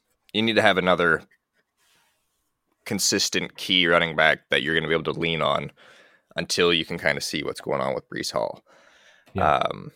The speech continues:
Speaker 1: it's gonna be kinda similar to, like, J K Dobbins last year, uh, and we're gonna talk about him shortly. Um, he was good,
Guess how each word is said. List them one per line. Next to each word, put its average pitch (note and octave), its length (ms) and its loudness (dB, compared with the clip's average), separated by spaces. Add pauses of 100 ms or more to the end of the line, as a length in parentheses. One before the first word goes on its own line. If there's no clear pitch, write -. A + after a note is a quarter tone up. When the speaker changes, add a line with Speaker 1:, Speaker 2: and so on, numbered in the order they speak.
(200)
Speaker 1:
it's - 160 -8
gonna F2+ 180 -2
be F2 140 -4
kinda F2 240 2
similar D#2+ 320 -2
to, - 100 -8
like, D#2 160 -2
J D#2 140 -2
K D#2 160 -2
Dobbins C#2+ 420 0
last B1+ 340 -6
year, B1 280 -8 (320)
uh, C2 320 -8
and D#2+ 80 -8
we're D#2 80 -2
gonna C#2 100 -10
talk D#2 160 0
about - 160 -8
him C#2+ 240 -8 (480)
shortly. C#2+ 460 -2 (1400)
Um, - 480 -8 (560)
he - 140 -2
was E2 140 -4
good, A2 320 6